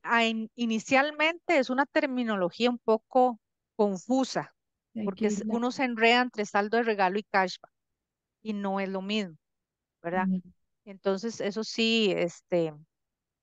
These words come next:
Speaker 1: déjenme ver qué otro video les puede ayudar a, a diferenciar eso. Pero, eh, el, los que yo le mandé, hay uno específicamente que habla de eso,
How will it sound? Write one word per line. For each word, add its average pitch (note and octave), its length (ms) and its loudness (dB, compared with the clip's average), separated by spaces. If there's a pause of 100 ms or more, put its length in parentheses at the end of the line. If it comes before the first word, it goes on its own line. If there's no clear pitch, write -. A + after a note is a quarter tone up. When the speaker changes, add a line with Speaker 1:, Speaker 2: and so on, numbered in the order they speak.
(140)
Speaker 1:
déjenme A#3 500 0
ver A3 320 2 (260)
qué G#3 140 2
otro A#3 360 0
video A#3 480 0
les G3 260 -4
puede G3 240 2
ayudar G#3+ 400 2
a, A#3 160 2
a G3 180 0
diferenciar F#3+ 500 0
eso. G3+ 260 2 (440)
Pero, A#3 460 4 (160)
eh, F#3 540 -14
el, G#3 360 4
los G3+ 260 4
que G3+ 160 -2
yo G3+ 140 2
le A#3 120 2
mandé, C4+ 380 2
hay A3+ 200 2
uno A3+ 140 0
específicamente A3+ 880 -4
que - 160 0
habla G3+ 280 4
de B3+ 220 4
eso, - 180 -6